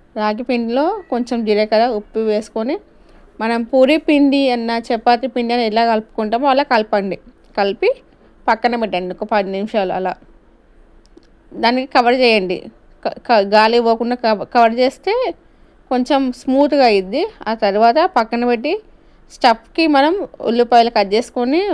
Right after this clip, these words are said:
దాన్ని ఇలా ఉల్లి-, ఆయిల్లో ఉల్లిపాయలు వేసుకొని, అవి మంచిగా మెత్తగా అయ్యాక ఉప్పు, కారం, మసాలా వేసుకొని కర్రీలా చేసుకోండి.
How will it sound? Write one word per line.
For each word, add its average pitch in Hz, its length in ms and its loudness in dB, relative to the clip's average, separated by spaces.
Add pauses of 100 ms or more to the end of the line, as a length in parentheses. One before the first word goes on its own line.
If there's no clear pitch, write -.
(120)
దాన్ని 226 600 -2 (1300)
ఇలా 247 400 2 (500)
ఉల్లి-, 247 160 4
ఆయిల్లో 240 400 4
ఉల్లిపాయలు 240 360 2
వేసుకొని, 247 440 -2
అవి 254 200 4
మంచిగా 240 800 2 (920)
మెత్తగా 220 380 2
అయ్యాక 233 480 2 (840)
ఉప్పు, 226 460 2
కారం, 214 320 2
మసాలా 226 300 0
వేసుకొని 233 640 0 (1000)
కర్రీలా 240 420 4
చేసుకోండి. 233 600 0